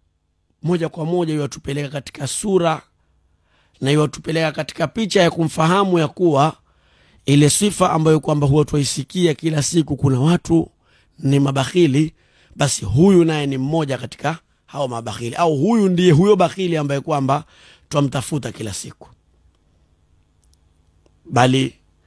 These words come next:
na yale ambayo kwamba yatakiwa katika maisha yako wewe kuyafanya, na ikawa Mola Subhanahu wa Ta'ala amekupa uwezo wa kuyafanya,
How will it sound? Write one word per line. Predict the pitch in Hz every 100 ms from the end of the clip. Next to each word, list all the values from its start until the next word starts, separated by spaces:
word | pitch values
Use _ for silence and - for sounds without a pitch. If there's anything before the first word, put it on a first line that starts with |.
| _ _ _ _ _
na | 117 113
yale | 147 175 160
ambayo | 147 139 135
kwamba | - 160 143 135 135 - _ _ _ _ _ _ _ -
yatakiwa | 120 117 131 - 160 143
katika | 127 123 123 - 120 120 - _ _ _ _ _ _ _ -
maisha | 120 147 - 143
yako | 135 160 160 - 147 143 - _ _ _ _ 139
wewe | 151 143
kuyafanya, | - 135 123 - 160 151 139 143 151 _ _ _ _ _ -
na | 113
ikawa | 107 131 131
Mola | 156 165 151
Subhanahu | 143 151 123 147 147 143 143
wa | 143
Ta'ala | 147 147 156 147 151 - _ - _ -
amekupa | 123 131 - - 143
uwezo | 143 165 160 156
wa | 151
kuyafanya, | - 147 - 190 196 202 202